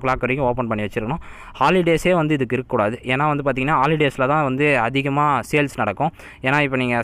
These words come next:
சாட்டர்டே, சண்டேல தான் வந்து பார்த்தீங்கன்னா, எல்லாருமே அதிகமா வந்து சூப்பர் மார்க்கெட்ல வந்து பை பண்ற டைமே அதான்.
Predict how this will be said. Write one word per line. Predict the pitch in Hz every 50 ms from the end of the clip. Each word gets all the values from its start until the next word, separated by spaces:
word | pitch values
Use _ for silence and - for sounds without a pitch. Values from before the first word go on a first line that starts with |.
| - -
சாட்டர்டே, | 117 143 160 151
சண்டேல | 151 147 151 135 135 139 135
தான் | 131 135 143 156 147
வந்து | 143 139 139 127
பார்த்தீங்கன்னா, | 127 123 139 160 165 127 98
எல்லாருமே | 98 101 107 120 135 135 135 151
அதிகமா | 147 127 120 127 135 139 139 143
வந்து | 147 135 139
சூப்பர் | 131 - 143 139 143 131
மார்க்கெட்ல | 127 120 110 110 107
வந்து | - - 127 131
பை | 117 117 123 123
பண்ற | 123 120 113 107
டைமே | 98 113 117 123 127
அதான். | 127 117 113 135 143